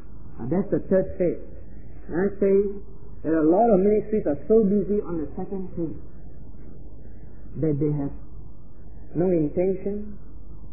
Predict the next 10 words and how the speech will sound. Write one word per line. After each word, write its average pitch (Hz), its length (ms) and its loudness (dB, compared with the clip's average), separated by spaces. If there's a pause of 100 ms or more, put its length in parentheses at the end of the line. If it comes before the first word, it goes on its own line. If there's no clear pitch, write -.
no 170 240 2 (100)
plan, 175 420 -2 (280)
no 170 220 6
goal, 147 420 6 (340)
no 202 200 4
vision 180 500 2 (920)
for 135 120 0
the 123 100 0
next 147 300 -2
generation. 117 580 -4